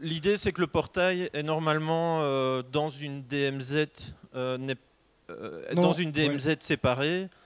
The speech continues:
Speaker 1: et le Free I P A est, lui, dans l'intranet. Donc normalement, il n'y a pas de possibilité d'écoute. La seule écoute qui est possible,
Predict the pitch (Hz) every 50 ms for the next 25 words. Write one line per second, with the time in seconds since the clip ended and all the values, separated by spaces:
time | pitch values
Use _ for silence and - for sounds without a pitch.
0 | _ _ _ _ 160 151 165 165 160 151 - - - 165 160 143 - - 147 143
1 | 160 170 180 165 113 - - 131 131 131 139 165 170 170 143 131 147 147 147 147
2 | 139 139 - - 147 139 139 127 - - - - - 120 135 127 - - 143 139
3 | 131 135 135 131 131 131 131 143 156 160 160 147 135 123 - _ _ _ - 151
4 | 143 - _ _ - 143 131 - - 151 127 127 127 127 - - 151 135 131 131
5 | 117 - - 170 170 - - - - _ - - - - - _ - 135 131 -
6 | - 170 170 165 - 196 185 - - 170 139 - - 127 - - - 165 170 190
7 | 196 165 147 120 107